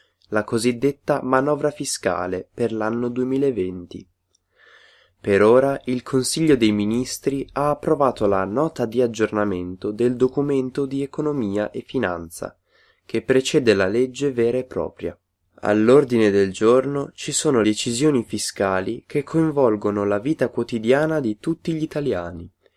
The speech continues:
Il primo grande pericolo, cioè l'aumento dell'iva,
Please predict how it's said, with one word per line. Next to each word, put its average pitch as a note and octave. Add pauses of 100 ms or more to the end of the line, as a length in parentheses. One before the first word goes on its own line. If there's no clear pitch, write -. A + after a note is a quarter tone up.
(400)
Il G2+
primo D3+
grande C3+
pericolo, G2 (140)
cioè A#2
l'aumento A#2
dell'iva, F#2+